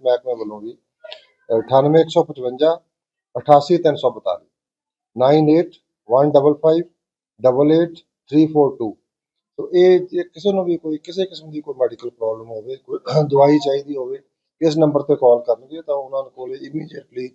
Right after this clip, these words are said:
ਐਂਬੂਲੈਂਸ ਦੀ ਲੋੜ ਹੋਏਗੀ, ਐਂਬੂਲੈਂਸ ਪਹੁੰਚ ਜਾਏਗੀ, ਗਾਈਡੈਂਸ ਦੀ ਲੋੜ ਹੋਏਗੀ, ਉਹ ਮਿਲ ਜਾਏਗੀ ਜਾਂ ਨੀਅਰੈਸਟ ਉਹਨਾਂ ਨੂੰ ਦੱਸਤਾ ਜਾਏਗਾ।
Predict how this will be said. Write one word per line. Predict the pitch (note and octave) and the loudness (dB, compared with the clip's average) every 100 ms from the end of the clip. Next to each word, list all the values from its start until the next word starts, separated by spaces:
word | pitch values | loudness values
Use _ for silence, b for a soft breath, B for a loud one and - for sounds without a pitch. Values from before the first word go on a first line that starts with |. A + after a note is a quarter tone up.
| _ _ _ _ _ C3 | _ _ _ _ _ -4
ਐਂਬੂਲੈਂਸ | A#2+ C3+ C#3+ | 2 4 2
ਦੀ | D3 D3 | 2 4
ਲੋੜ | C#3 C#3 | 6 6
ਹੋਏਗੀ, | C#3 C3 C3 | 2 0 -4
ਐਂਬੂਲੈਂਸ | A2 A#2 B2+ - | -6 -4 -6 -6
ਪਹੁੰਚ | C3+ C#3+ | -6 -6
ਜਾਏਗੀ, | D3 D3 D3 D3 | -4 -4 -2 0
ਗਾਈਡੈਂਸ | B2 A#2+ A#2 A#2+ C#3 | 4 2 2 -6 -4
ਦੀ | |
ਲੋੜ | B2 A#2+ | -4 -4
ਹੋਏਗੀ, | B2+ B2 B2 | -4 -8 -4
ਉਹ | C3+ | -4
ਮਿਲ | C3 C3 | -4 -8
ਜਾਏਗੀ | C3+ C3+ C#3 | -8 -10 -12
ਜਾਂ | B2+ B2 | 0 0
ਨੀਅਰੈਸਟ | A#2+ B2 B2+ - | 0 -6 -6 -4
ਉਹਨਾਂ | A#2+ B2 | -6 -6
ਨੂੰ | A2+ | -6
ਦੱਸਤਾ | G#2 - A2 | -8 -6 -8
ਜਾਏਗਾ। | A2 A2+ A2+ | -6 -4 -4